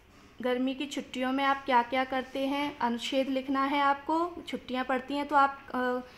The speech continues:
कहाँ घूमने जाते हो या गर्मी की छुट्टियों में आप क्या क्या करते हो, तो ये आपको अनुच्छेद अपनी किताब में ही करना है। तो अब आपका गृह कार्य है कि आपको पृष्ठ संख्या सत्ताईस और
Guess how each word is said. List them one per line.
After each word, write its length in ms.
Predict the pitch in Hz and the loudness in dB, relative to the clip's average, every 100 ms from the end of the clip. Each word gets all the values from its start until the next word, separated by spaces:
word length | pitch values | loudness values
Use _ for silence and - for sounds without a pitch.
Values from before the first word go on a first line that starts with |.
| - - | -12 2
कहाँ 300 | 269 277 269 | 6 6 6
घूमने 360 | 277 269 277 | 2 2 2
जाते 360 | 277 262 262 285 | 6 6 4 0
हो 100 | 277 | 0
या 160 | 277 | 2
गर्मी 320 | 285 269 269 277 | 2 2 0 -2
की 80 | |
छुट्टियों 360 | 269 285 - 277 | -6 -8 -6 -2
में 120 | 277 | 0
आप 140 | 294 285 | 0 6
क्या 180 | 320 | 6
क्या 180 | 311 285 | 8 4
करते 380 | 262 214 196 208 | -2 -4 -8 -10
हो, 220 | 202 202 - - - - - | -10 -10 -14 -20 -20 -16 -8
तो 60 | |
ये 220 | 285 294 349 | -4 2 6
आपको 380 | 294 247 - | 8 6 4
अनुच्छेद 680 | 285 262 254 - 320 440 - - | 2 4 0 0 0 0 -4 -10
अपनी 240 | 240 - 370 | -8 -4 -4
किताब 400 | - - 247 240 | 0 6 6 6
में 100 | 233 | -2
ही 120 | 226 | -6
करना 340 | 226 208 214 | -8 -8 -8
है। 260 | 214 220 214 - - | -10 -12 -14 -18 -18
तो 80 | - | -4
अब 140 | 226 | 0
आपका 300 | 220 220 233 | 2 2 0
गृह 220 | 247 240 233 | -6 -4 -2
कार्य 300 | 262 254 262 | 0 0 0
है 240 | 262 330 | 0 -2
कि 120 | - | -2
आपको 680 | - - 214 208 - 320 480 - - - - - - - | -4 2 2 2 2 6 6 6 -6 -20 -20 -20 -12 0
पृष्ठ 300 | 359 - 392 | 2 2 0
संख्या 480 | 415 392 381 381 427 | 2 4 4 8 8
सत्ताईस 920 | - 240 - 247 247 269 403 - - - - - - - - - - - | 8 2 4 4 6 6 2 0 -4 -8 -12 -12 -14 -16 -14 -14 0 10
और 220 | 330 | 12